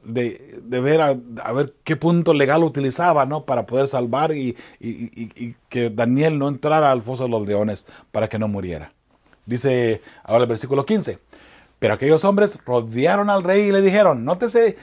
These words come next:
la instigación de estos hombres, lo rodearon. "Ah, no, no, no, tú dijiste y tú, tú, tú, ahora, ahora tienes que cumplir".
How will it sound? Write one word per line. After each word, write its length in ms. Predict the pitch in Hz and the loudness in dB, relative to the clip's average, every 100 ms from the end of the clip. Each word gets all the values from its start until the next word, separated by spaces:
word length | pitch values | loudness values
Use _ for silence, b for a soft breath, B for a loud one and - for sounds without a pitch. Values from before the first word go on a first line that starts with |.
| B B | B B
la 160 | 131 151 | 0 0
instigación 800 | 151 - 160 135 123 208 233 | 0 -4 -2 -2 -2 -2 -2
de 80 | 202 | -2
estos 200 | 190 185 | -4 -2
hombres, 280 | 190 175 113 | 0 0 2
lo 80 | 143 | 6
rodearon. 560 | 175 180 202 247 117 b b | 6 4 4 2 0 b b
"Ah, 200 | b 156 | b 4
no, 120 | 208 247 | 6 6
no, 160 | 233 | 6
no, 200 | 226 190 | 6 4
tú 160 | - 208 | 4 2
dijiste 400 | 254 247 240 160 | 2 2 0 0
y 40 | |
tú, 260 | 135 180 220 | -2 -2 -2
tú, 240 | - 202 | -4 -6
tú, 240 | - 214 - - | -2 -4 -4 -4
ahora, 240 | 123 156 160 | 2 2 4
ahora 140 | 170 | 2
tienes 180 | 175 208 | 4 0
que 80 | 214 | -2
cumplir". 400 | 240 202 151 - | -4 0 -2 -4